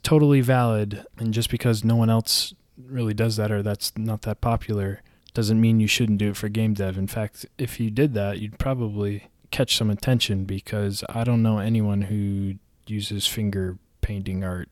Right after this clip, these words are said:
<laughs> And maybe that'll, that could be really cool. So, yeah.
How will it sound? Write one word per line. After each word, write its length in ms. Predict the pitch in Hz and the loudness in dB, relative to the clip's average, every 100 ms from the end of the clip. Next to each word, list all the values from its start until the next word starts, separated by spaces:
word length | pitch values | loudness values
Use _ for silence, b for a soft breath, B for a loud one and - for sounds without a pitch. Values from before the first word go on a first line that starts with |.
| _ | _
<laughs> 120 | _ | _
And 600 | 110 98 104 90 135 120 | -8 -2 4 6 8 6
maybe 260 | 113 113 120 | 6 4 2
that'll, 380 | 117 117 117 110 | 2 2 0 -2
that 260 | 113 127 139 | -2 -2 0
could 140 | 135 | -2
be 140 | 120 123 | 0 2
really 240 | 131 135 | 4 2
cool. 440 | - 185 143 - - | 4 2 2 -4 -14
So, 420 | - 113 101 101 - - - - | -10 -4 -4 -4 -10 -20 -20 -8
yeah. 240 | 160 131 | -4 -4